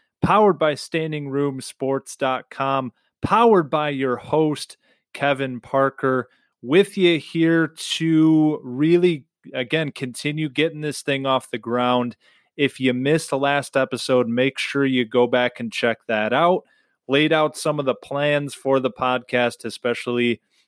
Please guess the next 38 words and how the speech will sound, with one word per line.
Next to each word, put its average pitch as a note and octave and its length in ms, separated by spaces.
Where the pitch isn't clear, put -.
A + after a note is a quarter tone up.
in B2 140
this A#2+ 200
off B2+ 240
season B2 480
here, C3+ 340
and, B2 200
and A#2 360
really C3 360
detailed B2+ 720
everything C3 460
about B2 340
Mel B2 240
Tucker, B2 440
our A2+ 120
new A#2+ 240
head A#2+ 280
coaching B2+ 460
hire. D#3 480
As B2+ 180
I B2+ 120
mentioned C3+ 500
in C3+ 140
that C3 200
podcast, C3 680
we're A#2+ 140
talking B2+ 520
about B2+ 480
his D3 560
coaching C#3+ 420
staff C3+ 400
that C3 160
he C3+ 200
brought B2 420
in. G#2 240
So - 160
we're A2+ 160
gonna A#2+ 160
talk B2 420